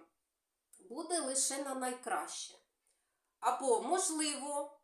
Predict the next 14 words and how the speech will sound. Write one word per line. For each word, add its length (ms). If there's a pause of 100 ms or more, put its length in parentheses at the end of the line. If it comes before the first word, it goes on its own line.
(140)
ви 220
на 220
цьому 300
тижні, 500
на 140
початку, 880 (680)
можливо, 460
с-, 180 (440)
захочете 920 (760)
взяти 420
якісь 420
кошти, 880 (720)
і 400 (600)
це, 640